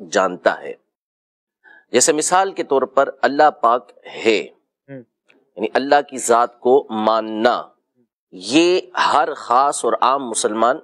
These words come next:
Speaker 1: जानता है कि हमारा ये अकीदा और नज़रिया है कि अल्लाह पाक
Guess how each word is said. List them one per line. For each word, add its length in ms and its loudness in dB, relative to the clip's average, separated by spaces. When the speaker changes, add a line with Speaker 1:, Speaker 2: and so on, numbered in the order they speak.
Speaker 1:
जानता 400 2
है 180 -4
कि 160 -2
हमारा 320 0
ये 140 -2
अकीदा 400 0
और 100 2
नज़रिया 380 0
है 140 -2
कि 120 0
अल्लाह 280 0
पाक 280 -2